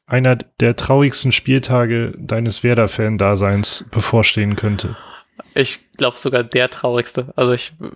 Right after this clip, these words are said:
Speaker 2: äh, ich glaub, ich bin über ein Ausscheiden irgendwie in Europa League oder so wahrscheinlich nicht so traurig gewesen, wie, obwohl, ich weiß nicht, so als, so als man im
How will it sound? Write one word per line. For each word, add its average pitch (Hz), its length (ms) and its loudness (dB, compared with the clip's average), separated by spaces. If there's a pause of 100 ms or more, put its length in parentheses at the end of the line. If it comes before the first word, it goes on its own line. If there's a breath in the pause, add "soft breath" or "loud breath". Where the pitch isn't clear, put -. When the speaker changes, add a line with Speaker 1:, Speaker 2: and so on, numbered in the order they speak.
(260)
Speaker 2:
äh, - 200 -4
ich - 220 -10
glaub, 127 160 0
ich 120 120 -2
bin 135 180 -2
über 127 180 0
ein 127 100 -4
Ausscheiden 131 800 0
irgendwie 127 400 -2
in 127 260 2
Europa 131 360 2
League 131 180 -2
oder 127 180 4
so 131 120 2
wahrscheinlich 127 320 -2
nicht 127 120 -6
so - 60 -8
traurig 131 320 0
gewesen, 127 420 0
wie, 123 100 -4
obwohl, 127 240 2
ich - 160 -10
weiß 120 160 -4
nicht, 120 120 -8
so 139 100 0
als, - 400 -4
so 131 200 -4
als - 220 -6
man 131 300 -4
im 123 480 -6